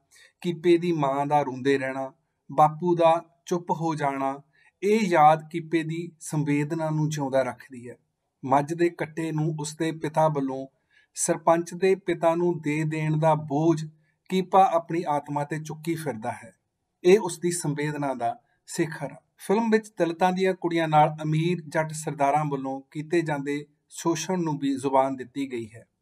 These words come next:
ਫਿਲਮ ਵਿੱਚ ਮੇਵੀ ਦੀ ਘਰਵਾਲੀ ਨੂੰ ਇੱਕ ਜਾਗੀਰਦਾਰ ਆਪਣੀ ਹਵਸ ਦਾ ਸ਼ਿਕਾਰ ਬਣਾਉਂਦਾ ਹੈ। ਉਸਨੂੰ ਮਾਨਸਿਕ ਤਜ਼ਾਦ,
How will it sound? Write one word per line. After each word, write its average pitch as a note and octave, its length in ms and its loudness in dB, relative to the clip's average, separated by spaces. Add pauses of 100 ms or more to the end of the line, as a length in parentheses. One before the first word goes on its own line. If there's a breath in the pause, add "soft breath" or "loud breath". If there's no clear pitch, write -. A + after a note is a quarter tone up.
(260)
ਫਿਲਮ D#3 320 -2
ਵਿੱਚ D3 220 -2 (340 soft breath)
ਮੇਵੀ E3 380 2
ਦੀ E3+ 280 -4 (160)
ਘਰਵਾਲੀ D3 380 4
ਨੂੰ D3 240 -6
ਇੱਕ D#3 160 -8
ਜਾਗੀਰਦਾਰ C3 720 -2
ਆਪਣੀ C#3 300 -10
ਹਵਸ B2+ 380 -10
ਦਾ A#2+ 240 -6 (300)
ਸ਼ਿਕਾਰ - 360 2
ਬਣਾਉਂਦਾ B2 380 -8
ਹੈ। - 240 -20
ਉਸਨੂੰ C#3+ 280 -4
ਮਾਨਸਿਕ C3+ 540 2
ਤਜ਼ਾਦ, B2+ 520 4